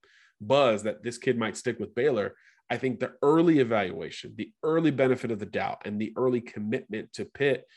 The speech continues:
i-, is really important in this conversation, because Kenny's kind of a quiet kid, a little bit more reserved, lets his play do the talking. So not one that you would automatically vault as a candidate to make this huge, shocking flip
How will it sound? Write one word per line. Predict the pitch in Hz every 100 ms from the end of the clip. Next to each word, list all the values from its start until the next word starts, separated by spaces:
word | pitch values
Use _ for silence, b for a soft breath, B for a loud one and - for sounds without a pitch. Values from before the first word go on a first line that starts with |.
| b b -
i-, |
is | 123 131 117
really | 120 131 123
important | 107 - 123 117 107
in | 107
this | 104 98
conversation, | - 104 98 - 110 104 95 98
because | 95 101 -
Kenny's | 120 123 110 95 - _ _ _ _ _ -
kind | 113
of | 123
a |
quiet | 127 123 131 131
kid, | - 135 131 123 - _ -
a |
little | 110 117
bit | 120
more | 117
reserved, | 117 113 123 123 120 117 - _
lets | 104 107
his | 104
play | - 131 117
do | 110 113
the | 98
talking. | - 117 120 - 101
So | - 113 104 98 b b b _ 107
not | 120 143 143
one | 135 135 123
that | 117
you | 123 123
would | 120 110 104 -
automatically | 131 135 127 123 120 120 123 117
vault | 104 123 117 107
as | 101
a | 98
candidate | 127 120 104 104 101
to | 107 101
make | 107 107
this | 107 98
huge, | - 117 110
shocking | - - 107 - 98 98 _ -
flip | 143 104 -